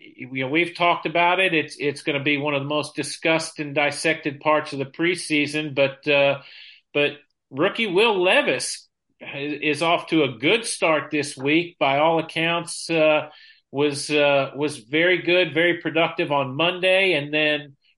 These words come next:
perhaps not surprisingly was, uh,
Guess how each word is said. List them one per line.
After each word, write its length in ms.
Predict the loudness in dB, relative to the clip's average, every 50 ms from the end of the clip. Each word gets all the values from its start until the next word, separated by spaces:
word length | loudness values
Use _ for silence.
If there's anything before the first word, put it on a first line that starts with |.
| -10
perhaps 400 | -8 -4 0 0 0 -2 -4 -8
not 320 | -4 -2 0 0 -2 -2 -6
surprisingly 1040 | -8 -8 -8 -6 -2 0 2 2 2 2 0 0 -2 -2 0 0 2 2 2 2
was, 480 | 2 2 2 2 2 0 -2 -6 -2 0
uh, 360 | 2 2 4 4 2 0 -2